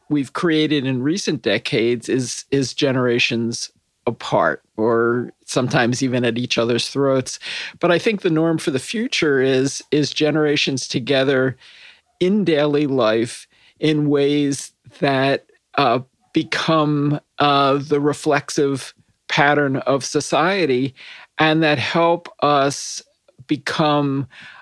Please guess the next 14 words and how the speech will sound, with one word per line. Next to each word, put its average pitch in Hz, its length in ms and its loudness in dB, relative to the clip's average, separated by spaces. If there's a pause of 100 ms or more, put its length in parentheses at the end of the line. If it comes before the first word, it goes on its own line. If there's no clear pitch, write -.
uh, 131 460 2 (300)
well 143 920 0 (240)
positioned 131 720 -2
to - 140 -4
make 131 300 0
the 127 80 -2
most 123 360 -2
of 127 140 -2
the 117 160 0
age 123 300 -2
diversity 123 560 -2
that's 123 260 -2
already 156 480 2
sweeping 123 640 -2